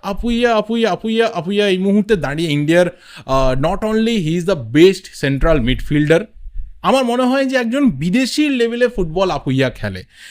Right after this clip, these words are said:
যেভাবে ও অপোনেন্টকে, আহ, স্ক্রিন করে, যেভাবে অপোনেন্টকে ও, আহ, রিড করে, এটা কিন্তু বিদেশি প্লেয়ারদের ওপর সেই দায়িত্ব থাকে। এই সিজনটা যখন শুরু হচ্ছে, definitely আমরা সবাই কথা বলেছিলাম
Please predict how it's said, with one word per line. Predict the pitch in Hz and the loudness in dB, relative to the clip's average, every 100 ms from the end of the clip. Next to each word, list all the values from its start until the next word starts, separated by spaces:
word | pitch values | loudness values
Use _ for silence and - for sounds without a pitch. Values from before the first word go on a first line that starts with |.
| - | -6
যেভাবে | 131 262 233 202 220 240 | 2 4 4 0 2 2
ও | 202 220 233 233 - _ _ _ _ _ _ - - | 6 6 6 2 -8 _ _ _ _ _ _ -20 -8
অপোনেন্টকে, | 147 143 196 202 202 - 208 202 | -4 -2 0 0 -2 2 4 4
আহ, | 165 151 151 | 4 2 2
স্ক্রিন | - - 220 214 | -2 2 4 4
করে, | 196 170 170 | 4 2 2
যেভাবে | 156 175 180 175 | 0 0 2 2
অপোনেন্টকে | 151 175 180 175 - 175 | 0 -2 -2 -2 2 4
ও, | 180 180 | 4 2
আহ, | - - - 131 139 | -2 -6 -4 0 2
রিড | 143 220 226 175 | 6 6 6 4
করে, | - 135 135 - | 0 0 0 0
এটা | 185 214 | -2 0
কিন্তু | 233 262 240 277 | 2 2 2 -2
বিদেশি | 202 151 202 269 285 | -4 -4 -2 0 -2
প্লেয়ারদের | - 240 226 208 226 | 0 0 2 4 4
ওপর | 214 208 | 4 2
সেই | 196 143 | 0 0
দায়িত্ব | 131 131 139 | 0 0 -2
থাকে। | 120 104 104 - - - | -2 -4 -10 -14 -20 -8
এই | 202 247 | -2 0
সিজনটা | - 208 294 285 | 2 2 2 2
যখন | 254 233 254 | 0 2 2
শুরু | 220 226 226 | 2 4 4
হচ্ছে, | 196 170 | 4 2
definitely | 170 185 220 220 208 | 2 2 0 0 -2
আমরা | 190 214 | -2 -6
সবাই | - 113 156 165 | -6 -4 -4 -4
কথা | 165 175 | -6 -4
বলেছিলাম | 180 180 175 | -2 0 0